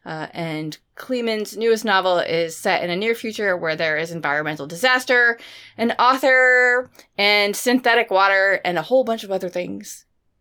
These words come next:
Chouette by Claire Oshetsky. Uh, I immediately had to have this book because I read about the deal in Publishers Marketplace.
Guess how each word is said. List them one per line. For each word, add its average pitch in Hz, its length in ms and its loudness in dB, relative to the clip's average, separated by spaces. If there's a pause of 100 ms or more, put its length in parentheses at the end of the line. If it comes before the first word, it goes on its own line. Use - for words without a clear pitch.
(480)
Chouette - 760 -2 (340)
by 196 240 0
Claire 208 600 0
Oshetsky. 285 840 -4 (540)
Uh, 147 160 -8 (160)
I 196 420 4
immediately 240 520 2
had 196 220 0
to 185 60 -4
have 180 180 0
this 170 120 -6
book 151 260 -6
because 160 340 -4
I 131 120 -2
read 151 220 -2
about 147 260 -6
the 147 60 -8
deal 135 340 -6
in 151 180 -12
Publishers 147 520 -12
Marketplace. 156 500 -6